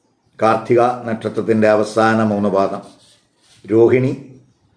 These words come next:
മകയിരം നക്ഷത്രത്തിൻ്റെ ആദ്യത്തെ രണ്ട് പാദത്തിൽ പെടുന്നവർക്ക് രണ്ടായിരത്തി ഇരുപത്തിയഞ്ച് എങ്ങനെയാകും? ഇപ്പോ ഇടവ കൂറുകാർക്കും ഇടവ ലഗ്നക്കാർക്കും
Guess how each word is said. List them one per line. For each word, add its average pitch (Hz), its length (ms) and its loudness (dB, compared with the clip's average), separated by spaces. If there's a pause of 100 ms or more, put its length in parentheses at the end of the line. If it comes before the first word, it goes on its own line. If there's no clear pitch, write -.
(160)
മകയിരം 139 540 2
നക്ഷത്രത്തിൻ്റെ 104 760 -2
ആദ്യത്തെ 101 680 -2
രണ്ട് 104 280 0
പാദത്തിൽ 95 580 -4
പെടുന്നവർക്ക് - 720 -12 (1300)
രണ്ടായിരത്തി 127 540 2
ഇരുപത്തിയഞ്ച് 101 680 -2
എങ്ങനെയാകും? - 760 -14 (1300)
ഇപ്പോ 123 460 2 (320)
ഇടവ 139 520 2
കൂറുകാർക്കും 139 880 2 (1300)
ഇടവ 127 240 4
ലഗ്നക്കാർക്കും 127 840 0